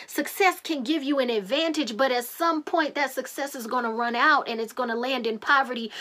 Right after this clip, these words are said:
whether it's financial poverty, whether it's spiritual poverty, whether it's mental pro-, poverty, whether it's emotional poverty.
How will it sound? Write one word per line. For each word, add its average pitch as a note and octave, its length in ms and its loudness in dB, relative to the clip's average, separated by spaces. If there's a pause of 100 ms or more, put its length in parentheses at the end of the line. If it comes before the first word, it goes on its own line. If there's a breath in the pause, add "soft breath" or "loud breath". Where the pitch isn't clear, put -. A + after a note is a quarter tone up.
(160 loud breath)
whether C4 280 4
it's A#3 140 -2 (220 loud breath)
financial D4+ 500 0
poverty, B3 460 2
whether A#3+ 280 2
it's A#3+ 120 -2
spiritual D#4 560 0
poverty, B3+ 440 2
whether B3+ 340 0
it's A#3 160 -2
mental C#4 380 0
pro-, C4+ 380 4
poverty, B3+ 380 2
whether C4 280 0
it's A#3+ 140 -6
emotional C#4 600 0
poverty. C#4 460 0